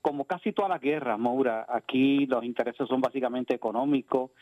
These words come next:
eh, militares, eh, ya que esas regiones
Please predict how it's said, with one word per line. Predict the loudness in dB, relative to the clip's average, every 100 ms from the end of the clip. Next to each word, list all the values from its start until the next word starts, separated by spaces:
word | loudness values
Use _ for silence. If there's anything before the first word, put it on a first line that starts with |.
| -20 -20 -20 -20 _
eh, | 0
militares, | 2 2 0 0 0 -4 -2 -2 0 -2 0
eh, | 2 4 4 4 2
ya | 0 0
que | -2
esas | 0 -2
regiones | -2 0 0 0 -4